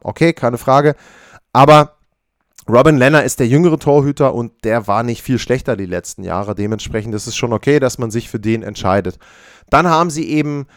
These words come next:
ich hab's schon erwähnt, einen Dadonov geholt. Sie haben sich einen Nolan Patrick geholt und das habe ich eben schon gesagt, das ist für mich ein sehr, sehr interessanter Spieler. Der war mal der zweite Pick im N H L Draft.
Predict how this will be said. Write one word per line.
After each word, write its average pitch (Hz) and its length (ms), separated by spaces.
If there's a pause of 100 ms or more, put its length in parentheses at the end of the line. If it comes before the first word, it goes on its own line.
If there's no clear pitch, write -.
(100)
ich - 160
hab's 131 200
schon 139 180
erwähnt, 123 400
einen 117 500
Dadonov 139 540
geholt. 139 540 (420)
Sie 120 240
haben 139 120
sich 139 140
einen 151 160
Nolan 147 300
Patrick 170 340
geholt 127 300
und 117 100
das 127 140
habe 147 120
ich 135 60
eben 135 160
schon 139 160
gesagt, 123 240 (140)
das 135 240
ist - 120
für 160 60
mich 151 140
ein 139 80
sehr, 143 220
sehr 127 140
interessanter 117 500
Spieler. 98 300
Der 107 220
war 156 360
mal 131 540 (360)
der 120 160
zweite 151 500
Pick - 380
im 127 160
N 131 180
H 135 160
L 123 180
Draft. 110 440